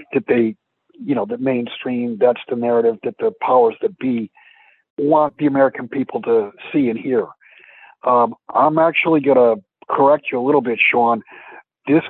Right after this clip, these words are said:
and only, we're, we're coming up on the anniversary, and I don't know whether this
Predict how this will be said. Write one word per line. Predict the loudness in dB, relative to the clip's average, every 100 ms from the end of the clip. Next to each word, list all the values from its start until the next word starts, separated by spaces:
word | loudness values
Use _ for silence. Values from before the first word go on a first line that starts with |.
| -6
and | -6 -2 0 2
only, | 2 0 -4 -12 -16 -18 -18 -4
we're, | 0 2
we're | 0 -6 -4
coming | -2 0 0 -4 -12 _ _
up | -2 2
on | 2 2
the | 2 0 -4 -4
anniversary, | -2 2 0 0 -2
and | 0
I |
don't | 2 2
know | 2
whether | 4 2 -2
this | -6